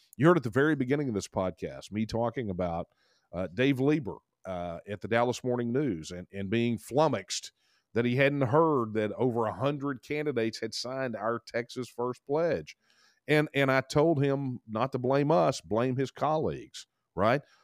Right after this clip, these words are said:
The mainstream media doesn't want to cover this issue,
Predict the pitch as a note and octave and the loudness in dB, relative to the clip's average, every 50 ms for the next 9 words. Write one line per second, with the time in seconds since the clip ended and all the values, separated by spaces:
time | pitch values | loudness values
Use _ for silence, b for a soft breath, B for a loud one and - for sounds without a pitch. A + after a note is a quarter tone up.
0 | b b b b b b b - F2 F#2+ G2 A2+ C3 D#3 F3 D#3 - - E3+ E3+ | b b b b b b b -12 -6 -2 2 4 4 4 4 2 0 2 2 2
1 | D#3 D3 D#3+ E3+ D#3+ D3 C#3+ C3+ A2+ A#2+ B2 B2+ C3 C#3+ - A#2+ B2+ C3 C3+ - | 2 2 2 2 4 4 2 2 4 4 4 4 2 0 0 0 2 2 0 0
2 | - - C3+ C3 - - - B2 B2+ B2+ C#3 B2+ B2 B2+ C3 - - - C#3 D3+ | 0 0 0 0 0 0 2 2 2 2 2 0 0 0 -2 -2 -2 0 0 0
3 | D3 - - G#2+ G2+ G2+ G2+ | -2 -2 -2 0 2 2 0